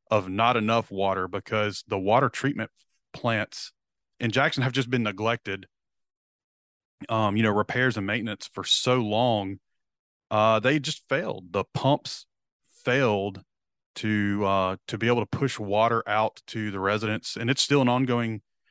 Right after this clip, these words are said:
issue that, um, that's, that's happening. So we had too much water and no water at the same time. So water flooding the city in the streets, uh, and neighborhoods, and then you, but you couldn't get water in your house. So you couldn't flush toilets,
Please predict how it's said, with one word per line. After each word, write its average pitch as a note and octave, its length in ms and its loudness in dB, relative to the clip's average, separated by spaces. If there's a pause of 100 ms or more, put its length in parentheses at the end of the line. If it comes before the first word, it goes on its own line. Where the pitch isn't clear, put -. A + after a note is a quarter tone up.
(160)
issue A2+ 420 0
that, G2 280 -4
um, F#2 380 -4 (500)
that's, G#2+ 240 0
that's G#2 200 -10
happening. A2 420 0
So A2 300 0 (200)
we A#2 100 -2
had A2+ 240 0
too E3 200 2
much E3+ 220 2
water D3+ 400 2
and A2 240 -4
no A#2 180 2
water G#2 500 -2
at G#2 80 -12
the - 80 -14
same G#2+ 240 -2
time. F#2+ 260 -2
So G2+ 160 -2
water B2+ 320 4
flooding B2 600 0 (120)
the A2+ 60 -6
city C3+ 480 0 (320)
in G2+ 120 -4
the G2 60 -4
streets, - 640 0 (440)
uh, F#2 480 2 (100)
and G2 360 -2
neighborhoods, A#2+ 720 0
and A2 200 -4
then G#2+ 200 0
you, G#2+ 140 -2
but G2+ 200 -6
you A#2+ 60 -2
couldn't A#2+ 200 0
get A2 120 -2
water G#2 300 2
in G2+ 60 -2
your G2 100 -4
house. F#2 260 -2
So G#2 80 -4
you G2 60 -8
couldn't A2+ 200 -6
flush - 260 0
toilets, - 580 0